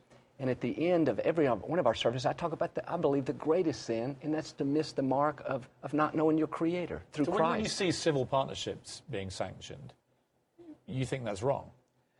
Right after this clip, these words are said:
Speaker 1: Well,
Speaker 2: presumably?
Speaker 1: yeah, I think it's, I think it's wrong, but I'm not gonna bash those people. I'm not gonna be against those people. They're, they're good people. I say it's wrong because that's what the scripture says. And you know what? I, I choose to live my life by what I,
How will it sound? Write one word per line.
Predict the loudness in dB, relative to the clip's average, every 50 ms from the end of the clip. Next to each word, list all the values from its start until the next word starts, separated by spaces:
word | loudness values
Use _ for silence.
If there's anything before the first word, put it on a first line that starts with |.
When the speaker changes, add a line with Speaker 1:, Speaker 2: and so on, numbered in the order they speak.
| _ _ _ _ _ _ _ -4
Speaker 1:
Well, | 0 2 2
Speaker 2:
presumably? | 2 2 0 -6 -10 -12 -16 -20 -20 -18 -14
Speaker 1:
yeah, | -8 -4 0 0 2 0 0 0
I | -2 -4
think | -2 0 0 0 0 0
it's, | -2 -4 -4 -6 -4
I | -4 -4
think | -2 -2 -2 -2 -2
it's | -4 -8 -8 -6
wrong, | -2 0 2 2 2 2 0 0 -2 -4 -2
but | 0 0 0
I'm | 0 -2
not | -2 -4 -4
gonna | -4 -6 -6
bash | -4 -2 -2 -2 -2 -2 -4 -6 -6
those | -6 -6 -6 -8
people. | -6 -6 -6 -6 -6 -4 0 0
I'm | 0 2
not | 0 -2 -2
gonna | -2 -6 -6
be | -4 -4 -4 -4
against | -4 -4 -2 -2 -2 -2 -4 -4
those | -4 -6 -6 -6
people. | -8 -8 -8 -6 -6 -6 -8 -8 -6 -4
They're, | -2 -2 -2 -2 -4 -2
they're | -2 -2 -2
good | -2 0 0 2 2 0 -2
people. | -2 -2 -2 -2 -2 -4 -6 -6 -6 -10 -14 -20 -20 -20 -20 _ -8
I | -8
say | -4 0 2 2 2
it's | 2 0 -2
wrong | -6 -4 -2 2 2 2 2 0 -2 -4
because | -6 -8 -4 -2 -4 0
that's | 0 -2 -2 -2
what | -6 -6 -6
the | -6 -8
scripture | -6 -6 -6 -8 -6 -8 -10 -6
says. | -4 -4 -4 -4 -4 -6 -6 -8
And | -8 -10 -10 -10 -10
you | -10
know | -8 -8 -6
what? | -6 -6 -6 -6 -8 -12 -18 -20 -18 -14 -6
I, | -4 -4 -4 -2
I | -2 -4
choose | -4 -2 0 -2 -2 0
to | -2 -2
live | -2 -2 0 -2
my | -2 -2
life | 0 0 0 -2 0
by | -2 -2
what | 0 0 0
I, | 0 0